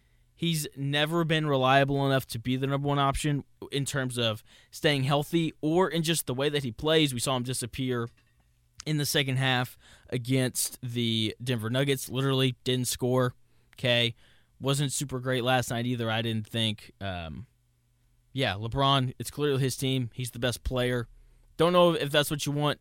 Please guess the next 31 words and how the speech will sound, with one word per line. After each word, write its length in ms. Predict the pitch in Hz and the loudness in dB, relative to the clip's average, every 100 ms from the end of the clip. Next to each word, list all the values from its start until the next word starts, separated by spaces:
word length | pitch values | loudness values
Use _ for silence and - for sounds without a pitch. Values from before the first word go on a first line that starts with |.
| - | 0
as 220 | 131 135 | 2 2
the 80 | 131 | 0
Lakers, 520 | 131 135 139 131 - - _ _ _ - | 0 0 -2 -4 -6 -12 _ _ _ -4
um, 480 | 117 113 107 101 101 | 0 0 -2 -4 -8
but 120 | 113 | -4
that's 200 | 120 120 | -4 -2
kinda 220 | - 131 | 0 0
how 200 | 123 123 | 2 0
it 60 | 120 | 0
is 160 | 120 117 | -2 -2
right 200 | 92 110 | -6 -2
now. 300 | 165 165 - - | 2 2 0 -8
Int-, 240 | 131 - _ _ | -10 -10 _ _
I'm 120 | 131 135 | -2 -2
interested 280 | 143 139 | -2 -4
to 100 | 123 | -6
see 400 | 120 143 131 127 - _ _ _ | -4 -2 -2 -4 -8 _ _ _
kinda 180 | - 147 | -2 0
how 100 | 151 | 2
they 140 | 131 127 | 2 0
work 240 | 139 143 | 0 0
out 140 | 127 | 0
things 240 | 135 131 120 | 0 -4 -4
with 80 | 110 | -6
Austin 380 | 117 117 104 104 | -4 -4 -6 -2
Reaves. 340 | 151 156 147 | 0 0 0
He's 160 | 156 165 | -2 0
not 160 | 156 | 0
initiating 500 | 143 147 143 143 139 | 0 -2 0 0 0
the 100 | 123 | 0
offense 640 | 117 123 - 139 123 - | 2 0 0 -2 -2 -8